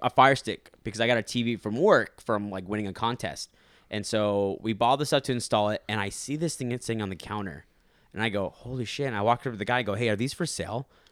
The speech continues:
And the guy's like, "Yeah, w-, did, would you like one?" I'm like, "Yes, please."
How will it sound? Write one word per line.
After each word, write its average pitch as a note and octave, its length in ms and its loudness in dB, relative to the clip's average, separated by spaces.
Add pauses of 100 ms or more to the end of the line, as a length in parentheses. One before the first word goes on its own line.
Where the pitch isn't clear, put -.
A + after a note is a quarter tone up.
And - 60 -8
the G#2 40 -4
guy's A#2 220 4
like, G#2+ 200 -2
"Yeah, A#2 420 0
w-, F#2+ 280 -4
did, G#2 240 -14
would G#2+ 140 -4
you G2 80 -2
like F2 180 -8
one?" D3+ 160 -2
I'm A#2 100 -2
like, F#2+ 360 -8
"Yes, A2 480 0
please." F#2+ 600 -6